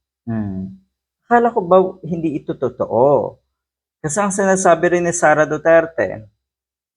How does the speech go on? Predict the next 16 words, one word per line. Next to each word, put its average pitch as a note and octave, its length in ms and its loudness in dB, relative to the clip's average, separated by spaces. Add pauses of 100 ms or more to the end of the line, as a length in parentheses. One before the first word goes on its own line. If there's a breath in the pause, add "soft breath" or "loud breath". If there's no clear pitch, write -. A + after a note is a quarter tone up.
(720)
kumuha F3+ 480 4
ka F#3 80 2
na E3+ 160 2
daw, D#3+ 160 6
Mister E3+ 400 0
Bato D3 320 -2
de C#3+ 80 0
la C3+ 160 4
Rosa, C#3 320 4
ng C3+ 160 2
magaling B2+ 480 -2
na C3 160 4
abuka-, B2 480 2
abogado B2 800 2 (400)
na E3 160 2
may, E3+ 480 4